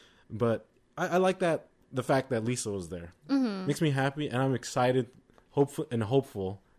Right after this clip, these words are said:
Speaker 1: that they'll be performing in front of us next year.
Speaker 2: Hopefully.
Speaker 1: As Blackpink, not
Speaker 2: Right,
Speaker 1: just,
Speaker 2: right.
Speaker 1: like, solo artists.
Speaker 2: Yeah.
Speaker 1: 'Cause we know how that, that's going right now. I feel like everyone
Speaker 2: I mean,
Speaker 1: in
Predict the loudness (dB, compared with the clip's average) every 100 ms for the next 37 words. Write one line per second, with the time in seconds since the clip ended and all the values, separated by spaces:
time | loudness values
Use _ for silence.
0 | _ -2 -2 -4 -12 0 4 4 0 -6
1 | _ -6 -4 0 2 2 -2 -2 -2 -2
2 | -2 -4 -4 -10 -10 -14 -12 -14 _ _
3 | -20 _ -4 -4 -2 -2 2 4 4 4
4 | 0 0 -4 -4 0 2 2 2 0 -2
5 | -2 0 0 0 -4 -6 -6 -6 -8 -10
6 | -14 _ _ _ -2 0 0 0 0 2
7 | 0 0 0 0 -2 -6 -6 -4 -4 -2
8 | -4 -6 -6 -6 0 2 2 2 4 4
9 | 4